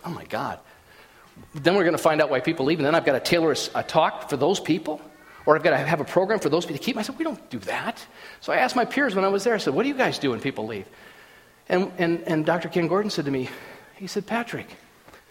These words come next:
some people's job and role in our communities is to leave." "Oh, okay, I'm good with that, thanks. Let me move on to something else." I mean, that's just what people do. And the point is, is that we ca-, you, you have to honor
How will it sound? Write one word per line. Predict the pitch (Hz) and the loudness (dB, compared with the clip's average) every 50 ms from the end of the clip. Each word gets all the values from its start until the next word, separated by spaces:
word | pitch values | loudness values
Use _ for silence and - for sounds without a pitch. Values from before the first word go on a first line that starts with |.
| - - - _ - | -20 -20 -20 _ -12
some | - - 165 202 226 | -6 -2 0 0 0
people's | - 196 202 202 - 226 196 - | -2 -4 -4 -2 -2 -2 -2 -4
job | - - 120 110 101 101 110 135 147 | -4 -6 -2 0 2 2 2 2 2
and | 135 131 120 | 0 0 0
role | 120 123 135 156 160 151 | 0 2 2 2 2 2
in | 139 127 | 2 0
our | 127 135 | 0 0
communities | 135 - 139 131 135 147 147 147 165 165 - | 0 0 -2 -2 -2 -2 -2 -2 -2 -4 -4
is | 180 165 - | -4 -6 -4
to | - 220 | -2 -2
leave." | 233 277 285 285 208 - - - - - - - - _ _ _ _ _ _ _ _ _ _ _ _ _ _ _ _ _ _ _ _ _ _ _ _ _ _ _ _ - 196 | 0 0 0 -2 -4 -6 -10 -14 -18 -20 -20 -20 -20 _ _ _ _ _ _ _ _ _ _ _ _ _ _ _ _ _ _ _ _ _ _ _ _ _ _ _ _ -12 -8
"Oh, | 196 190 208 240 - 120 - | -6 -4 -2 -2 -2 -2 -4
okay, | 208 - - 120 | -4 -4 -4 -4
I'm | 147 190 | -2 -2
good | 170 143 104 | -2 -2 -4
with | 98 95 - | -4 -4 -4
that, | 117 123 156 - | -2 -2 -2 -2
thanks. | 202 196 123 - - - - - - - - | -2 -4 -4 -4 -6 -8 -8 -10 -12 -14 -12
Let | 156 165 | -8 -4
me | 180 156 | 0 2
move | 156 170 180 | 2 4 4
on | 180 180 170 | 4 2 2
to | 160 | 0
something | - - 175 165 - 220 | -2 -2 -2 -2 -2 -4
else." | 240 269 269 240 - - - - - - - - - - - - - | -4 -4 -4 -6 -6 -8 -10 -10 -12 -20 -20 -20 -20 -20 -10 -4 0
I | 180 | 2
mean, | 196 202 220 | 4 4 4
that's | 240 233 233 - | 4 2 2 2
just | 226 220 - 214 | 0 2 2 2
what | 202 - | 0 2
people | - 214 208 220 208 196 | 2 0 2 2 2 2
do. | 240 285 302 214 120 - - - - - _ _ _ _ - - - - - - - - | 2 0 -2 -2 -6 -10 -16 -20 -20 -20 _ _ _ _ -20 -20 -18 -16 -16 -14 -6 -2
And | 175 175 | 0 2
the | 180 - | 2 0
point | - - 233 247 262 247 233 | 0 0 2 2 4 4 4
is, | 220 196 170 170 | 4 4 2 2
is | 160 139 | 0 0
that | 160 170 - | 0 0 2
we | 180 - | 0 -2
ca-, | - - - - | -2 -4 -8 -12
you, | - - - - 180 180 165 - - 220 202 170 - - _ - | -12 -12 -14 -12 -10 -10 -12 -12 -14 -14 -16 -16 -16 -18 _ -14
you | - 196 185 185 180 | -8 -6 -4 -2 -2
have | 170 - - 208 208 220 214 - - | -2 0 0 0 0 0 0 0 0
to | 214 - | 0 0
honor | - 160 160 165 170 165 165 156 | 0 0 0 2 2 2 0 -2